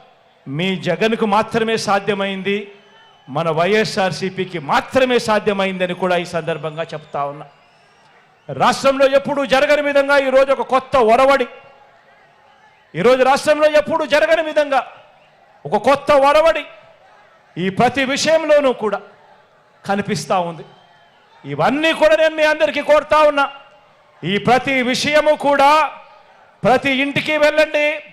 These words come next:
ప్రతి ఇంటికి వెళ్ళి ప్రతి ఇంట్లోనూ కూడా చెప్పమని చెప్పి మిమ్మల్ని అందరినీ కూడా కోరుతా ఉన్నా. ప్రతి ఇంటికి వెళ్ళి చెప్పండి, మరి ఈ అమ్మఒడి,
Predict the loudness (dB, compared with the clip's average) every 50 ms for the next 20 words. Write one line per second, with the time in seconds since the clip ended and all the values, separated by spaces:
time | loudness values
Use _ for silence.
0 | _ _ _ _ _ _ _ _ _ _ _ _ _ -4 0 0 0 2 0 -2
1 | -2 -2 -2 -4 -4 -4 -8 -4 -2 -2 0 2 2 2 2 0 0 0 0 -2
2 | -4 -8 -18 -20 -20 _ _ _ _ _ _ _ _ -2 0 0 2 2 0 -4
3 | -2 -2 -2 -4 -4 -4 0 2 2 4 4 4 2 2 2 0 0 2 0 -2
4 | -2 -2 -2 -2 -2 -2 2 0 0 0 0 -4 -4 -2 -2 -2 -2 0 0 0
5 | 0 -2 2 0 0 2 0 -2 0 0 0 0 0 0 0 0 0 0 0 2
6 | 2 2 2 0 -4 -8 -10 -14 -20 -20 -20 _ _ _ _ _ _ _ _ _
7 | _ _ -6 -2 -2 -2 -2 -2 -2 -2 -2 -4 -4 -4 -2 -2 2 4 2 2
8 | 2 0 0 0 -2 0 2 0 0 0 0 -2 -2 -4 -10 -20 -20 -20 -20 _
9 | _ _ _ _ _ _ _ _ _ _ _ _ _ _ _ -14 -4 0 0 2
10 | 2 2 2 2 4 4 4 2 2 2 2 2 4 4 2 2 0 0 0 -2
11 | -4